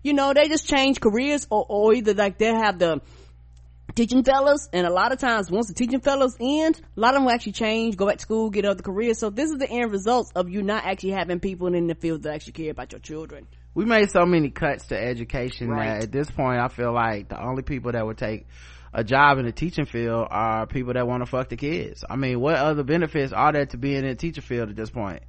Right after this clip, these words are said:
Speaker 2: You're not respected. You don't make no money.
Speaker 1: Mm-mm.
Speaker 2: And they always cutting more money from the budget as is, and they don't care about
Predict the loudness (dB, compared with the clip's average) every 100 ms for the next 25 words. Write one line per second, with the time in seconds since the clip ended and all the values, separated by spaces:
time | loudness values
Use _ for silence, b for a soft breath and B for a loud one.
0 | b b b b -4 2 4 2 -2 0
1 | 0 -2 -6 -8 -8 -2 2 2 0 0
2 | 2 2 2 2 2 2 2 0 -2 0
3 | -2 -2 0 4 6 8 6 4 2 2
4 | 2 2 4 4 4 2 2 0 0 0
5 | 0 2 2 4 0 0 -2 -2 0 2
6 | 4 2 0 2 2 2 2 4 4 4
7 | 2